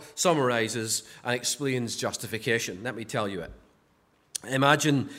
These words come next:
someone getting the ferry from Dover, uh, to Calais for a nice, uh, trip round Europe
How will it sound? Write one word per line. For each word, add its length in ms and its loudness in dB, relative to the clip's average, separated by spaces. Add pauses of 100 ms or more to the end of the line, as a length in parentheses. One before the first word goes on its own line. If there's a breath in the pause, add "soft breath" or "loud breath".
(200 loud breath)
someone 480 2
getting 340 0
the 60 0
ferry 420 4
from 280 -4
Dover, 520 0 (260 loud breath)
uh, 120 -6
to 140 -4
Calais 680 4 (220 loud breath)
for 120 -2
a 60 0
nice, 480 0
uh, 240 -4 (180)
trip 300 -4
round 380 -2
Europe 420 2